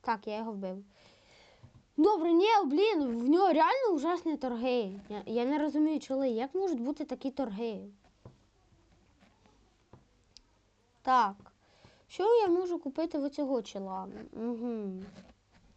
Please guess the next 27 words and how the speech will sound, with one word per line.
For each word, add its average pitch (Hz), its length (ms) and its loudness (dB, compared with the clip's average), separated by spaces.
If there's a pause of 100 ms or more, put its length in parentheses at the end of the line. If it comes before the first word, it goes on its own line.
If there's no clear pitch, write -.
(580)
Мені 269 180 -2
потрібен 285 600 -2
сапфір, 311 1080 0
це, 320 260 -2
ну, 277 120 -2
коротше, 302 420 -4
я 302 60 0
нічого 294 340 -2
не 233 60 -6
можу 220 260 -10
купити. 277 460 -8 (600)
Йой, 349 220 4
в 302 40 2
нас 339 240 0
вже 320 180 -2
даже 330 260 0
сундук 294 500 2
забився. 247 480 -2
Давайте 240 400 -2
ще 277 240 -2
один 208 320 -4
зробимо. 196 540 -10 (3250)
Буде 277 240 -2
в 262 40 -2
нас 262 240 -6
три 240 240 -8
сундука. 214 680 -8